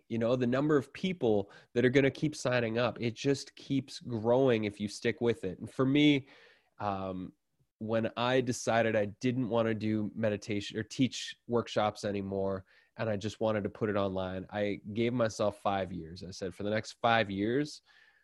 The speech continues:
um, so that I can develop the level of freedom that I'm hoping for in my life to be able to do the things I want," which at that time I wanted to play professional golf, which I'm now doing.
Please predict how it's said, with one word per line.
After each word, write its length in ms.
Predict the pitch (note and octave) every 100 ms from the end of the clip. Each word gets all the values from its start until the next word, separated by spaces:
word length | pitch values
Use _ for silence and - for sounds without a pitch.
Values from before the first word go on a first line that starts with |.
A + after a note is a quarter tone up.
| _
um, 420 | - G2 F#2+ F#2 -
so 160 | -
that 120 | A2 G#2
I 140 | A#2+
can 200 | B2+ B2
develop 420 | A2+ A2+ A#2 G2+
the 100 | G2+
level 440 | F#2+ G#2+ A#2 C3 A#2+
of 100 | G#2
freedom 500 | - B2 A#2+ A#2 A2+
that 100 | G2
I'm 160 | G2+
hoping 360 | G2 A#2 A#2 A2+
for 320 | - A2+ G#2+
in 60 | G2+
my 160 | F#2+ F2+
life 480 | F#2+ A2 A#2 - -
to 80 | F#2
be 120 | G2+
able 140 | F#2+
to 80 | F#2
do 200 | F2+ G#2+
the 100 | G#2+
things 320 | G2+ G#2+ G2+
I 60 | F#2
want," 360 | F2+ F#2+ A2+ -
which 400 | G2+ F#2+ - - -
at 140 | G#2
that 220 | G#2+ G#2+
time 300 | - G#2 G#2
I 20 | G2+
wanted 340 | F#2 F#2 F#2
to 60 | F#2+
play 200 | - F#2
professional 500 | - - F#2+ - F#2+
golf, 340 | F#2+ A2 -
which 160 | F#2+ -
I'm 120 | F#2+
now 140 | F#2+
doing. 360 | F2+ B2+ D3+